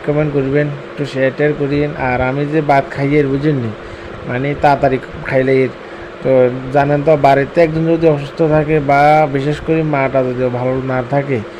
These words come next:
তাহলে তো মন দিল ভালো থাকে না, বুঝেন না? তো এই মুহূর্তে আপনারা ছাড়া আমার কাছে আর কেউ নেই, বুঝেন না? আপনারাই আছেন। তো তরকারিটি মোটামুটি আমার খানা দানা মোটামুটি শেষ হয়ে গেছে, আর, আর অল্প দুইটা ভাত আছে আর কি।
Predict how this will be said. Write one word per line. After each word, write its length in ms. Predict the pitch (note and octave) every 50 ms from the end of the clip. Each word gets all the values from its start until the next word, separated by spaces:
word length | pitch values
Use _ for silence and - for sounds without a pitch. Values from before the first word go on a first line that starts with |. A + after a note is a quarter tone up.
| - - - -
তাহলে 220 | - A#2+ B2+ C#3 C#3 -
তো 60 | D#3+ D#3+
মন 200 | D#3+ D#3+ D3+ C#3 B2+
দিল 100 | B2+ B2+
ভালো 200 | A#2+ B2 B2 A#2+ A#2+
থাকে 140 | B2 B2 B2
না, 100 | B2 B2
বুঝেন 260 | A#2 A#2 A#2+ B2+ C3+
না? 140 | C#3 C#3 C#3+ D3 - - - - - - - - - -
তো 80 | - C#3 D3+ - E3
এই 60 | E3
মুহূর্তে 420 | E3 D#3+ D#3 D3 D#3 D#3+ D#3+ - G3+ F#3+
আপনারা 380 | F3+ E3 D#3+ D#3 D#3 E3+ E3+
ছাড়া 280 | D3+ D3 D3 D3+ D3+ C#3 A#2+ A2+ A2+ A2+ A#2+
আমার 180 | A#2 A#2+ B2+ C3
কাছে 180 | C#3 C#3 C3+ D3+
আর 100 | D3+ D3+ C#3+ B2
কেউ 200 | B2 C#3 C#3+ C#3+
নেই, 160 | C3 A#2+ G#2+ G2+ G#2+ - - A#2+
বুঝেন 220 | A#2+ B2+ C#3+ D3 D3+
না? 80 | D#3 D#3+ D#3+ D#3+ - - - - - - - - - - - - - - - - - C3
আপনারাই 380 | B2 B2 B2+ B2+ C3 C#3 C#3 C3 A#2
আছেন। 180 | G#2+ G#2 A2 G#2 G2 - - - - - - - - - - - - - -
তো 200 | - C#3 C#3+ C#3+
তরকারিটি 600 | C#3+ D3+ D3+ D3+ D3 D3+ D3+ D3 D3+ D3+ D3+ F3 F3+
মোটামুটি 500 | F#3 F3+ E3+ D#3 D#3+ D#3+ D#3 D3+ D3 D3
আমার 240 | D3 D3 D3+ D#3+ D#3+ D#3 D#3+
খানা 180 | D3 D3 D3+
দানা 240 | D#3 D#3 D#3+ E3 E3 E3
মোটামুটি 480 | E3 E3 E3 D#3+ D#3+ D#3+ D#3+ D#3+ E3 E3+
শেষ 260 | D#3 - - D3+ D3 C#3
হয়ে 80 | C#3+ D3
গেছে, 280 | D#3+ D#3 C#3 B2+ C#3+ E3+ - - - - - - - - - - - - -
আর, 260 | C3 B2+ B2 A#2+ A#2 B2 - B2
আর 100 | B2+ B2+
অল্প 200 | C3+ C3+ C3+ C3+ C3+
দুইটা 220 | B2+ C3+ C#3+ D3+
ভাত 220 | D3 C#3 C3+ B2+ C3
আছে 240 | C3 B2+ A#2 B2 B2+
আর 60 | B2
কি। 200 | A#2 G#2+ -